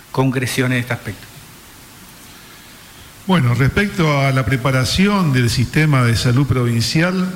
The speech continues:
Speaker 2: es un trabajo que se viene desarrollando desde hace varios años en toda la provincia de Formosa,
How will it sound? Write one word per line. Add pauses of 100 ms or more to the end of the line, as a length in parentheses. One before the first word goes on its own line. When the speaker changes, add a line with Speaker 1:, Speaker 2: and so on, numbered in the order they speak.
(1120)
Speaker 2:
es
un
trabajo
que
se
viene
desarrollando
desde
hace
varios
años (760)
en
toda
la
provincia
de
Formosa,